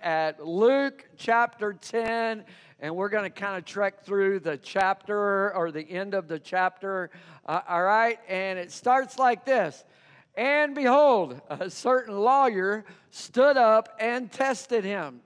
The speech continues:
He's talking to Jesus, right? "Teacher, what shall I do to inherit eternal life?" Now, first you need to understand, this lawyer was not like a law-,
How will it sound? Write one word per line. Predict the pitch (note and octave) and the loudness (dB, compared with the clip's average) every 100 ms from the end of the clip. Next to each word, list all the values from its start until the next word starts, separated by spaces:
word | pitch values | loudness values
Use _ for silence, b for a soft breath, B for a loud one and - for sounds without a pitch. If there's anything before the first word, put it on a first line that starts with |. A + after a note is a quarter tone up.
| _ | _
He's | D#3 F3 | -20 -20
talking | - E3 D#3+ G3+ | -6 -6 -6 -8
to | G#3 | -12
Jesus, | D3+ F3 D#3+ D3+ G3+ G3+ b b b b _ | -12 -14 -12 -10 -10 -12 b b b b _
right? | D#3+ F#3+ A3+ A3+ _ b b b b _ _ | -2 0 0 -4 _ b b b b _ _
"Teacher, | - E4+ C#4 C4 G#3 C3 - | -2 -2 -2 -2 -2 -4 -6
what | E3+ D4 D#4 A#3+ | 0 4 2 0
shall | - C#4 C#4 C4+ | -2 2 4 4
I | C4 C4 | 2 0
do | A#3 D4+ B3 G#3 G#3+ G3+ b b b _ | -2 -2 2 2 0 -6 b b b _
to | - A#3 A#3+ | -6 0 0
inherit | G#3+ G3+ D4 C#4+ G#3+ A3 A3 _ _ _ _ | 0 0 2 4 2 0 -4 _ _ _ _
eternal | F#3 F3 F#3+ F#3+ G3 G3 | -10 -6 -6 -4 -2 0
life?" | A#3+ B3 D3+ A2+ _ _ _ _ _ - | 2 2 0 -6 _ _ _ _ _ -8
Now, | E3+ | -8
first | - C#4 C4+ - | -2 -2 -2 -8
you | A3+ | -10
need | A3 G#3+ | -6 -2
to | |
understand, | G3+ F#3+ - C4 A#3+ D#3+ F#3 B D3+ | -2 -2 -4 -2 -2 -6 -18 B -12
this | E3 A3+ - | -2 -2 -2
lawyer | F#3 G#3+ D4+ D#4+ C#4+ A#3+ | -6 0 4 4 2 0
was | A3 A3 G#3+ - | 0 0 0 -2
not | B3 B3 | -4 0
like | A3+ A3 | -2 0
a | |
law-, | G#3 G#3 A3+ A#3+ | 0 2 4 2